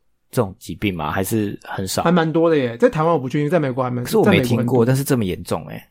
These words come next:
Speaker 2: 对啊，
Speaker 1: 哦，是哦。
Speaker 2: 可是因为通常也不会有人在 Facebook 说，“哦，我中了莱姆病哦。”因为没有人听过，也不会有人这样去宣传。
Speaker 1: 会吧，因为我觉得那个，你说那个什么标靶的形状的那个疤，
Speaker 2: 还蛮特别的，
Speaker 1: 还蛮特别的啊，
Speaker 2: 对啊。
Speaker 1: 应该会，如果有人中，他就会 po 这种东西吧。
Speaker 2: 就是通常都不会有人 po 吧。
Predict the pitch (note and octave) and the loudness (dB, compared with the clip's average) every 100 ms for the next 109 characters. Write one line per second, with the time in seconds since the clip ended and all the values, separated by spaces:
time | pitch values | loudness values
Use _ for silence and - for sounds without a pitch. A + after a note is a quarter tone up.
0 | _ _ _ _ - A#2 A2 - F#2+ A3 | _ _ _ _ -4 -2 -2 -4 -2 2
1 | C#4 C4+ C4 C#4 - - B3 G3 C#3 B2+ | 2 4 2 0 -2 0 2 4 2 2
2 | F#3+ D3+ C3+ E3 E3 D#3+ D#3 D3 D#3 F3 | 4 4 4 2 4 2 2 0 2 4
3 | A3+ E3 G#3+ E3+ D3+ C#3+ D3 C3+ A2 A#2+ | 6 4 4 2 2 0 0 -2 -4 -6
4 | - _ _ _ _ - A#3+ A#3+ D#3 C#3+ | -12 _ _ _ _ 2 4 6 4 2
5 | E3+ F3 C3+ A#2+ C#3 C3+ C3 B2 B2 B2 | 2 4 2 2 0 0 -2 -2 -2 2
6 | A3 B2 A2 G2+ B2 F#3+ F#3 A#2+ A#2 C3 | 4 6 6 4 2 0 2 2 2 2
7 | D#3 D3 A2 G2 G#2 G#2 C#3 C#3 C#3+ B2+ | 2 2 2 -2 -4 0 0 0 0 0
8 | F#2 E2+ A#2+ B2+ A#2+ E2+ F2 F#2+ - F2+ | 0 2 2 2 2 0 -2 -8 -8 -4
9 | A#2+ A2+ F#2+ G#2+ G#2 G2 B2+ G2+ G2+ G#2 | -2 0 0 0 0 2 4 4 4 2
10 | - - G#2+ G2 F#2+ B2+ A2+ E2 D#2+ F#2+ | -2 -4 -2 0 2 2 2 0 -6 -4
11 | A#2+ A#2+ A#2 B2 G#2 G2 _ B2+ A#2+ A#2+ | 0 0 2 2 2 -4 _ -2 2 2
12 | G2+ F#2+ B2 A2 G#2 G#2+ G#2 - G2+ F#2 | 2 0 -2 0 0 0 -2 -2 -4 0
13 | G2+ F2 F2 F2+ - F2+ F#3+ E3 C#3+ C3+ | -2 -4 -8 -8 -6 0 2 2 0 -4
14 | - D3 D3+ C3+ B2 B2+ A#2+ A2+ - C3 | -4 -2 0 -2 -2 -4 -4 -10 -12 -8
15 | C3+ B2 B2 C3 | -6 -6 -6 -10